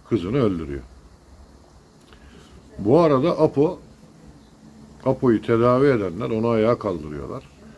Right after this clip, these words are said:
Gayet güçlü ve kuvvetli bir şekilde Apo köyüne dönüyor. Döner dönmez de onu vuranı yakalıyor önce. O vuranı da Nizam, e, Ergüden miydi? O oynamış.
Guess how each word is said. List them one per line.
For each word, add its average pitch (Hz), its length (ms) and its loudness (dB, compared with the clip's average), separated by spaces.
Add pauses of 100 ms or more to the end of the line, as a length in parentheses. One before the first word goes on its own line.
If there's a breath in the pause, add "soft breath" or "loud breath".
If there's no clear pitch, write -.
(160)
Gayet 110 400 0
güçlü 104 340 -4
ve 95 80 -4
kuvvetli 101 540 -2
bir 76 60 -10
şekilde 76 580 -8 (560 loud breath)
Apo 120 280 -2 (100)
köyüne 113 360 0
dönüyor. 92 320 -2 (920 loud breath)
Döner 135 320 4
dönmez 87 440 -4
de 175 80 0
onu 131 260 -2
vuranı 120 420 2
yakalıyor 82 460 -4 (220)
önce. 147 220 -6 (840 loud breath)
O 107 180 2 (100)
vuranı 113 360 2
da 123 180 0 (140)
Nizam, 110 360 0 (1080 loud breath)
e, 87 80 -8 (600)
Ergüden 101 500 0
miydi? 76 240 -8
O 104 80 0
oynamış. 90 560 -6